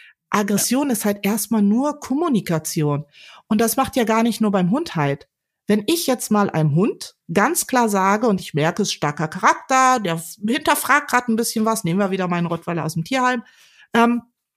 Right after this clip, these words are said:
Speaker 1: und ich vermittel ihn mit einer Aggression eine klare Grenze oder ich beanspruche meinen Raum um mich herum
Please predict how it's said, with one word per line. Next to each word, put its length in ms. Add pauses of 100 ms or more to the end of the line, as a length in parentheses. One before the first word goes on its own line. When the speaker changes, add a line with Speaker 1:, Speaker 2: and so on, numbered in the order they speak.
(300)
Speaker 1:
und 180
ich 140
vermittel 560
ihn 380 (360)
mit 360
einer 580
Aggression 800 (1500)
eine 160
klare 420
Grenze 760 (420)
oder 560 (200)
ich 220
beanspruche 720
meinen 420
Raum 540
um 180
mich 240
herum 580